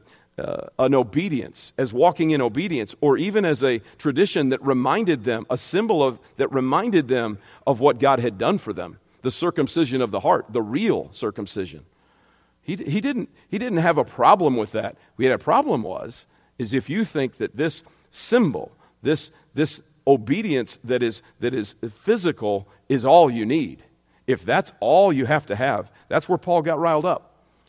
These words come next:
And that's the problem. That's the issue that we would have. Look at what Paul says about this in Romans two.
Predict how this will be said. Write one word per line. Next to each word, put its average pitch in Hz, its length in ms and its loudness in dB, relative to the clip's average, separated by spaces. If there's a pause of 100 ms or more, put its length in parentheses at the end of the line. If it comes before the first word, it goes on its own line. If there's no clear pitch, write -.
And 113 120 -2
that's 131 240 -2
the 165 100 -4
problem. 160 480 2 (140)
That's 117 240 -4
the 135 200 -2
issue 143 340 -2
that 123 120 0
we 143 160 -2
would 117 140 -2
have. 98 280 -8 (260)
Look 156 120 -2
at 143 80 -2
what 160 160 2
Paul 151 180 2
says 143 280 0
about 113 260 0
this 123 220 -4
in 120 100 -4
Romans 127 340 -2
two. 160 280 -2